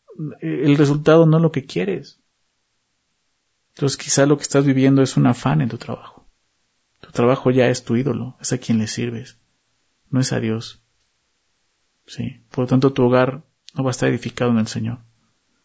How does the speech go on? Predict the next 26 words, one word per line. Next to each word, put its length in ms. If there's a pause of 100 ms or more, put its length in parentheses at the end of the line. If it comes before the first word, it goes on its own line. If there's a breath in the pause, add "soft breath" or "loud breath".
(540)
¿Ok? 200 (2000 loud breath)
El 220
orden, 520 (640)
¿no? 240 (100)
Y 80
aquí 280
es, 280
creo 200
que 60
importante 460
tocar 220
este 160
punto, 360
el 100
orden 300 (640 loud breath)
de 200
prioridades 920
es 220
importante 560
para 160
nosotros 200
como 160
creyentes, 360
entender 500
nuestras 280
prioridades. 680